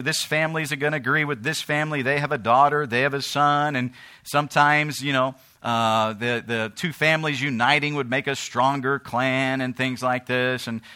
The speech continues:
and so, you know, you have a young lady and you have a young man, and their families have agreed to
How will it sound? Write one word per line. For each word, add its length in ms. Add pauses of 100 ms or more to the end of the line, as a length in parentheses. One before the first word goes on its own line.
and 220
so, 240
you 160
know, 100
you 180
have 260
a 60
young 260
lady 400
and 80
you 80
have 140
a 40
young 240
man, 380
and 140 (240)
their 120
families 920
have 200
agreed 680
to 400